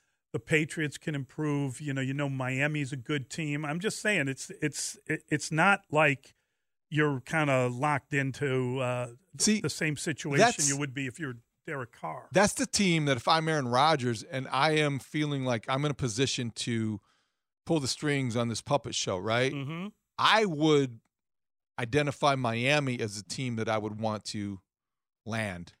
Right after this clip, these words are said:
Speaker 2: on. I would want to play for the Dolphins before going to New York for a lot of reasons. The weapons, the market, the weather,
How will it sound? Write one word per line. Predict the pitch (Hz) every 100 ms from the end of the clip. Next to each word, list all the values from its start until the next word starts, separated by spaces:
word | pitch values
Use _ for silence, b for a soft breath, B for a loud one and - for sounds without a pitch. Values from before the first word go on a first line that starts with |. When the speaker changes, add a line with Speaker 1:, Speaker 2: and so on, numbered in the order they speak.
| _ _
Speaker 2:
on. | 92 80 76 - _ _ _ _ _ _ _ _
I | 123
would | 160 143
want | 139 131
to |
play | 113 - 127
for | -
the | 110
Dolphins | 98 135 143 135 117 98
before | 104 - 110
going | 107 117 104
to |
New | 98 104
York | 104 135 107 - _ _ _ _
for | 175
a |
lot | 156 165 196
of | 156 117 -
reasons. | 110 107 92 - - - _ _
The | 120
weapons, | 101 135 139 147 139 127 - - _ _ _
the | 117
market, | 107 110 123 139 - 131 - _ _ _ _ _ _ _ _
the | 110 117
weather, | 95 107 113 135 135